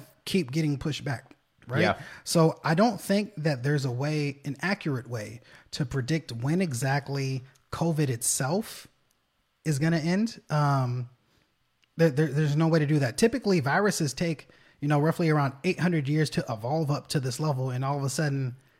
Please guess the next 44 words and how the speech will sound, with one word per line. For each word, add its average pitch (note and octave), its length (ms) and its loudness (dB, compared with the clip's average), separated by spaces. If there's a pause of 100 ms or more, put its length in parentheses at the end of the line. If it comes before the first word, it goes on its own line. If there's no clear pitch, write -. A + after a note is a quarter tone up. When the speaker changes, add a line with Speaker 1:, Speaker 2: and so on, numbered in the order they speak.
(100)
Speaker 1:
this C3 280 -2
virus C#3+ 380 0
just - 260 -6
was B2 360 -8
all D#3 80 -4
of D3+ 80 -2
a - 20 -4
sudden D3 220 -2
just B2+ 160 -2
there. B2 220 -4
It A2+ 60 -8
was B2 120 -6
just, B2 180 -6 (460)
it - 60 -6
was D3+ 100 4
just C3+ 140 2
there. A2 160 -2 (160)
So C#3+ 200 0
I C3+ 80 0
don't F#3+ 140 4
think F#3+ 140 4
there's D3 180 2
an, B2+ 240 -2
that, D3+ 400 -2
that C#3+ 220 0
is B2+ 120 0
an B2 80 -4
accurate C#3+ 520 -2 (400)
way, C#3 420 0 (220)
or D3 160 4
there C#3 260 0
is F#3+ 220 6
an D3 100 2
accurate C#3+ 380 -2
way C#3+ 120 0
in C#3 80 2
order C3 200 0
to B2 60 -2
predict C3 420 -4
when C#3+ 280 2
covid C#3 340 -2
itself C3+ 640 -6
will D3+ 320 -2
end, G3+ 360 0